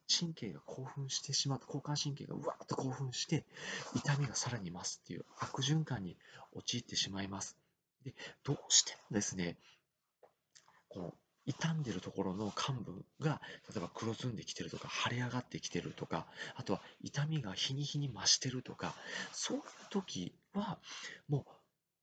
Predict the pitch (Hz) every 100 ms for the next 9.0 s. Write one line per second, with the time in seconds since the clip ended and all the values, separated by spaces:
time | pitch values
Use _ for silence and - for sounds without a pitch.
0 | _ - 156 214 190 - - _ 131 127
1 | 101 - 120 101 - - _ _ _ _
2 | _ _ _ _ - - 123 113 113 127
3 | 135 143 127 - - 143 - 151 143 -
4 | 98 90 92 104 90 82 - - 151 -
5 | 185 339 - 175 104 110 127 127 127 -
6 | - - - - 202 - 117 95 107 160
7 | 175 127 143 110 120 98 104 113 117 98
8 | - - - - 104 92 92 110 131